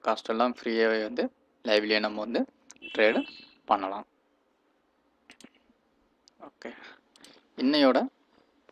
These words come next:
support level அப்படின்னு பார்த்தோன்னா, ஃபோர் செவன் த்ரீ ஃபோர், ஃபோர் செவன் டூ சிக்ஸ், ஃபோர் செவன் டூ ஜீரோ, அதை விட்டோம் அப்படின்னா, ஃபோர் சிக்ஸ் எயிட் த்ரீ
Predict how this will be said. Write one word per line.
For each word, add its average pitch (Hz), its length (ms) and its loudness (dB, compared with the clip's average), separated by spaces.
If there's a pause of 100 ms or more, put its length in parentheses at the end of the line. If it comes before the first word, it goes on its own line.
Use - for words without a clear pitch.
(280)
support 127 460 6
level 120 200 4
அப்படின்னு 113 260 -2
பார்த்தோன்னா, 113 460 -2
ஃபோர் 120 320 2
செவன் 131 320 0 (160)
த்ரீ - 240 -4
ஃபோர், 202 260 0 (360)
ஃபோர் 117 260 2
செவன் 113 300 -6
டூ 117 160 -2
சிக்ஸ், - 320 -6 (240)
ஃபோர் 117 300 2
செவன் 113 280 0 (140)
டூ 117 120 -2 (180)
ஜீரோ, 117 340 0 (760)
அதை 117 160 0
விட்டோம் 110 240 -6
அப்படின்னா, 113 240 -2
ஃபோர் 117 320 0
சிக்ஸ் - 260 -4 (320)
எயிட் 117 280 2
த்ரீ - 140 -4